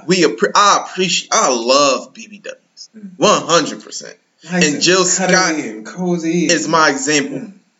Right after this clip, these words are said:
Speaker 1: Like,
Speaker 2: Usually freaky.
Speaker 1: two, three, four years ago, two, three, or four years ago, Jill Scott posted a picture. And she had on a nightgown.
Speaker 2: Oh, I know exactly what you're talking about. I actually have that saved in my Google Drive.
Speaker 1: Exactly. That picture.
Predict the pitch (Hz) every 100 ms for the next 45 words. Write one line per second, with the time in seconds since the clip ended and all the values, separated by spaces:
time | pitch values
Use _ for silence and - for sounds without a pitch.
0 | - 143 139 123 - 180 180 175 175 170
1 | 180 175 170 170 240 269 254 254 226 226
2 | 233 226 247 240 233 240 226 - 339 -
3 | 349 233 - 180 185 180 143 135 127 104
4 | 101 - _ _ - 151 - 135 135 143
5 | 127 113 110 139 - - - _ _ _
6 | _ _ _ _ _ _ - 123 - 143
7 | 131 120 113 113 139 101 87 - - _
8 | - - 131 120 120 113 - 139 127 110
9 | 104 98 107 101 101 120 131 131 117 131
10 | 113 113 - 131 127 113 113 101 117 117
11 | 95 90 87 - - 139 139 139 120 -
12 | - 123 151 143 - - - 90 71